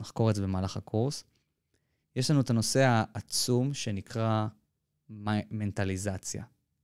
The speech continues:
זרקתי אותו פעם אחת, אה, כשהיית באחד מהכנסים שהייתי בהם. מנטליזציה זה יכולת להבין ולהרהר ולחשוב מה אני או אנ-, אנשים אחרים חושבים.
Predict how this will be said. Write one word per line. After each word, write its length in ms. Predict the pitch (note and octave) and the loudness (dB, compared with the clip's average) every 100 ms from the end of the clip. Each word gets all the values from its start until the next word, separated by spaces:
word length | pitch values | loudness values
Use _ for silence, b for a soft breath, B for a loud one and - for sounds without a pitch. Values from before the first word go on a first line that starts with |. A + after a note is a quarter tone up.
| _ _ _ _ - | _ _ _ _ -8
זרקתי 440 | A2+ B2 B2+ C3 | 0 2 2 0
אותו 220 | A2 A2 | 0 0
פעם 200 | G#2+ G#2 | 0 0
אחת, 320 | G2 G2+ - | -2 -6 -4
אה, 80 | G2 | -6
כשהיית 260 | F#2+ G2+ - | -4 -4 -4
באחד 420 | F#2+ F#2+ F2+ G2 | -4 -4 -4 -4
מהכנסים 580 | G2 F#2 F#2 - G#2+ G#2+ | -4 -4 -6 -6 -6 -6
שהייתי 320 | G#2+ G2 G2+ | -4 -6 -6
בהם. 180 | G2 F#2+ - _ _ _ _ _ _ _ _ _ _ _ _ _ _ _ _ | -6 -8 -14 _ _ _ _ _ _ _ _ _ _ _ _ _ _ _ _
מנטליזציה 800 | A2+ G2 G2+ F#2+ F#2 A#2+ D3 E3+ | -6 -2 -2 -2 2 0 2 0
זה 120 | B2+ | 0
יכולת 480 | G#2 F#2+ A#2 A#2 - - - | -2 -2 0 0 -2 -14 -20
להבין 800 | A2 G2+ F#2 F#2 G#2+ A#2 A#2+ B2+ - _ _ _ - | -8 -4 -4 -6 -2 2 2 0 -6 _ _ _ -8
ולהרהר 600 | G2+ F#2+ F#2 F#2 G2 B2 | -4 -2 -2 -2 0 0
ולחשוב 640 | A2 F2+ - - A#2 D3 D#3+ - _ _ _ _ _ | -2 -6 -8 0 2 0 -4 -14 _ _ _ _ _
מה 260 | A2 A2+ A2+ - | -2 2 2 0
אני 340 | F#2+ G2+ D3+ | -2 2 4
או 140 | C3+ G2 | 4 0
אנ-, 200 | F#2 A2+ | -2 -6
אנשים 260 | G2+ A#2 | -4 -2
אחרים 320 | A2 - G#2 | -2 -2 -4
חושבים. 500 | G2+ G2 - F#2+ F#2 | -4 -10 -10 -10 -10